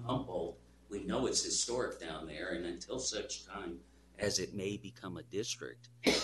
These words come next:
which, again, it's gonna have to be voluntary by the owners of the, some of that property because it doesn't have buildings on it. And so,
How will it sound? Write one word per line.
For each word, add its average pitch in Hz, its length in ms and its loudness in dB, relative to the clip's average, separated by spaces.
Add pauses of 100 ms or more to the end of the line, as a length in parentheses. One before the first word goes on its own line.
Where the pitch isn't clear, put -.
(120)
which, - 340 6 (440)
again, 110 600 4
it's - 240 -2
gonna 101 220 0
have 101 280 0
to - 100 -12
be 95 380 -4 (320)
voluntary 90 800 0 (260)
by 80 300 -4
the 80 240 -8 (220)
owners 98 400 0
of 73 120 -12
the, - 100 -20
some 85 240 -2
of 73 40 -8
that 76 220 -8
property - 400 -8 (540)
because 104 420 -2 (240)
it - 80 -18
doesn't 104 260 4
have 101 220 0
buildings - 420 -4
on 67 140 -12
it. - 960 -12
And 92 120 2
so, 90 420 2